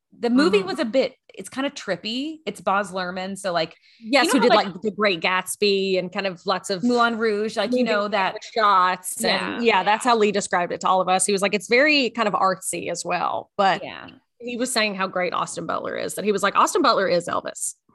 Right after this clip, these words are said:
Speaker 1: Yeah, no, he really was. There were times where, like,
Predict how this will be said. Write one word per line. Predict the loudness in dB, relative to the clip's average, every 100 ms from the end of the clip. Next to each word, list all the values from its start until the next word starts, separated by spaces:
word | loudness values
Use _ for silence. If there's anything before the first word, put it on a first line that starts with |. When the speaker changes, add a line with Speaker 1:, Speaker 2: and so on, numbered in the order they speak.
| _
Speaker 1:
Yeah, | -4 -4 -2
no, | -2
he | 0 -2
really | -2 0
was. | -2 -2 -4
There | 0 0
were | 0
times | -4 -4 -4 -4
where, | -4 -4 -4 -4
like, | -4